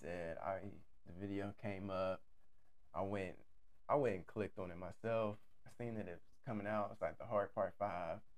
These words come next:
I listened to the other Hearts. And I honestly, from the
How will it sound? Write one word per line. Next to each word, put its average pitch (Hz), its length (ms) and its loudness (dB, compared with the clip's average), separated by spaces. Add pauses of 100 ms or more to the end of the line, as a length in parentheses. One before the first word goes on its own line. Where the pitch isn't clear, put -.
(140)
I 117 100 2
listened 120 320 -2
to 101 200 0
the 76 80 0
other 87 340 2
Hearts. 90 320 2 (720)
And 101 120 2
I 110 260 6
honestly, 147 600 4 (300)
from 113 160 2
the - 100 6